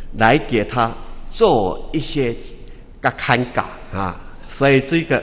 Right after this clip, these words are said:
按照看法很重要。第三个就是谈我们中国传统的这个教育。中国我们传统的教育是为天地立心，其实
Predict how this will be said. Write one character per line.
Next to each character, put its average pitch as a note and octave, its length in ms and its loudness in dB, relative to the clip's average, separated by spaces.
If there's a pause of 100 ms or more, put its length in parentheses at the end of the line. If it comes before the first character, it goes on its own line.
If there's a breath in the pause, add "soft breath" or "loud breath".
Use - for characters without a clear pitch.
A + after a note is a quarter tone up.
(160)
按 E3 120 8
照 C3 120 8
看 A2+ 300 2
法 - 240 -4 (120)
很 A2 160 -2
重 A2 260 -2
要。 A2 160 -4 (720 loud breath)
第 A#3+ 140 4
三 F3+ 280 4
个 C#3 180 2 (800)
就 A3 120 4
是 A3 180 2
谈 B2 460 0 (260)
我 B2+ 140 4
们 A#2+ 300 4
中 D3+ 220 4
国 A2+ 220 0
传 A2 360 -2
统 F#2 320 -6
的 F2+ 260 -4 (160)
这 B2+ 200 0
个 G#2+ 160 -2
教 F#2 360 0
育。 F2+ 40 -6 (560 loud breath)
中 A#3+ 180 6
国 D#3+ 240 6
我 B2 60 4
们 B2+ 200 2
传 A#2+ 340 4
统 A#2+ 120 2
的 A#2+ 100 0
教 B2 300 0
育 B2+ 100 -2
是 A#2+ 360 -4
为 F#3 180 4
天 D3 320 0
地 C#3+ 180 2
立 B2+ 220 0
心， A#2+ 340 -4 (440 loud breath)
其 D3 180 2
实 A2 300 -2